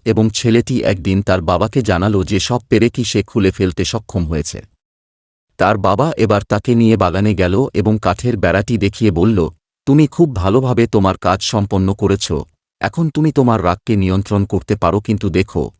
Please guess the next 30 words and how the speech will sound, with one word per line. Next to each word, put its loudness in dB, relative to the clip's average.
প্রতিটা 2
কাঠে -2
পেরেকের 0
গর্তগুলো 2
এখনও -2
রয়ে 2
গিয়েছে। -6
কাঠের 0
বেড়াটি 2
কখনো 0
আগের 2
অবস্থায় 0
ফিরে 0
যাবে -2
না। -8
যখন 0
তুমি 0
কাউকে 0
রেগে 2
গিয়ে 2
কিছু -2
বলো, 2
তখন 0
তার 0
মনে 0
তুমি 0
যেন 0
একটি -6
পেরেক 0
ঠুকলে। -10